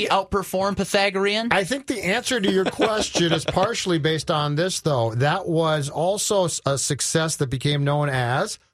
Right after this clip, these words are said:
Speaker 1: the Twins Way, that relied on an organizational philosophy that, that at that time worked well. You have now brought in two new younger guys who I think are going to have their own philosophies.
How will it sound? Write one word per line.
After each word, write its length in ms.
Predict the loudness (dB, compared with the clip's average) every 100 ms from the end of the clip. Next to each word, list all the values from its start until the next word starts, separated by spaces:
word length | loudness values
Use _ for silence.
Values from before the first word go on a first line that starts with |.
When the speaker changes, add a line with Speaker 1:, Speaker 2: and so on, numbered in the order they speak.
| -4
Speaker 1:
the 120 | -2
Twins 420 | 0 0 0 0
Way, 400 | 0 0 2 0 -4 -16 -20 _ _
that 180 | 0 0
relied 320 | 0 2 2
on 120 | 2
an 80 | 0
organizational 640 | 0 -2 0 0 0 0 -2
philosophy 800 | 0 0 0 0 -2 -2 0 0
that, 160 | 0
that 160 | -2 -2 -6 -2
at 120 | 0
that 200 | 0 0
time 300 | -2 0 0
worked 260 | -2 -2
well. 340 | 0 0 -2 -8 _ _ _ _
You 120 | 0 2
have 80 | 2
now 220 | 0 0
brought 280 | 2 2 2
in 280 | 0 0
two 360 | -2 0 2 2
new 420 | 2 2 2 -2 -6 -8
younger 440 | -2 0 0 0
guys 500 | 2 2 2 0 -2
who 220 | -2 0
I 100 | 0
think 180 | 0 -2
are 80 | 0
going 220 | 0 0
to 80 | 0
have 300 | 2 0 0
their 160 | -2
own 240 | 0 0 0
philosophies. 800 | -2 0 0 0 -2 0 0 -2